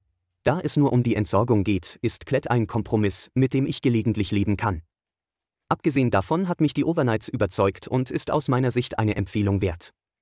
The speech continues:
Die Optik bleibt wie immer Geschmackssache. Wie gefällt dir die Windel? Hattest du sie schon?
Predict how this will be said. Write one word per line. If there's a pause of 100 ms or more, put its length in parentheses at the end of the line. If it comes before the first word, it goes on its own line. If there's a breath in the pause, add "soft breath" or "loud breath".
(520)
Die
Optik
bleibt
wie
immer
Geschmackssache. (880)
Wie
gefällt
dir
die
Windel? (840)
Hattest
du
sie
schon?